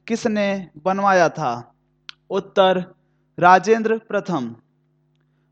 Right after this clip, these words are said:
प्रश्न अड़सठ, सिखों के धार्मिक ग्रंथ आदि ग्रंथ में निम्नलिखित भक्ति संतों में से किस संत की रचना सम्मिलित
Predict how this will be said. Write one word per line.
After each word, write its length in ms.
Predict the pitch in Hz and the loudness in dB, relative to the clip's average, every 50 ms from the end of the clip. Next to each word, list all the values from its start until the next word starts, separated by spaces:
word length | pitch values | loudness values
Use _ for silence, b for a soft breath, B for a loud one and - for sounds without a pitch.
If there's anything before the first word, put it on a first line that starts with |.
| _ _ - | _ _ 0
प्रश्न 300 | 220 247 247 - 269 240 | 2 2 2 2 -2 -4
अड़सठ, 640 | - - 190 190 185 185 - 202 180 180 175 - 190 190 175 - _ _ _ _ _ _ _ _ - _ _ _ | 0 0 2 2 2 0 0 0 0 0 0 -2 -6 -8 -8 -14 _ _ _ _ _ _ _ _ -20 _ _ _
सिखों 460 | - - 220 214 - - 247 277 285 | -10 -8 -6 -6 -4 -2 -2 -2 -2
के 400 | 277 - 233 208 202 196 190 202 202 - _ - | 0 2 4 4 4 2 0 -4 -8 -12 _ -10
धार्मिक 540 | 156 175 175 190 185 - 214 240 262 214 185 | -6 0 2 4 4 4 2 -2 -4 -2 0
ग्रंथ 480 | 202 196 190 185 190 190 - 196 196 196 - _ _ _ _ - | 0 0 0 0 -4 -6 -6 -8 -8 -8 -14 _ _ _ _ -4
आदि 340 | - 160 185 202 202 254 247 | 0 2 2 2 2 0 -2
ग्रंथ 280 | 202 214 226 220 214 | 0 0 0 0 0
में 460 | 190 196 196 185 175 175 175 170 170 - - _ _ 175 | -4 -8 -6 -6 -4 -4 -4 -6 -8 -10 -16 _ _ -8
निम्नलिखित 760 | 185 214 240 247 247 262 254 233 233 - - 208 202 - 196 190 - _ _ _ _ _ _ _ _ | -6 -4 -2 0 0 0 0 -2 -4 -4 -4 -4 -4 -4 -8 -10 -10 _ _ _ _ _ _ _ _
भक्ति 360 | - 185 190 190 - 254 262 | -4 -4 -4 -4 -4 -6 -6
संतों 400 | 254 - 240 214 214 208 220 214 | -2 -2 -2 -2 -2 -2 -4 -4
में 200 | 202 196 190 185 | -4 -4 -4 -6
से 440 | 180 - - 175 165 165 160 160 - _ _ _ _ _ _ _ - | -6 -6 -6 -6 -4 -4 -6 -10 -14 _ _ _ _ _ _ _ -6
किस 200 | 262 269 - 285 | -6 -4 -4 -4
संत 340 | 262 - 262 240 233 214 240 | -4 -2 -2 -2 -2 -4 -6
की 200 | - - 226 202 | -8 -8 -4 -2
रचना 680 | 202 196 196 196 185 175 165 165 165 160 156 160 - - _ _ _ _ | -2 -2 -2 -4 -4 -2 0 0 0 -2 -4 -6 -12 -20 _ _ _ _
सम्मिलित 720 | - - 214 202 208 208 202 196 196 196 190 196 - 196 | -6 -4 -2 -2 -2 -4 -2 2 4 4 2 2 -4 -12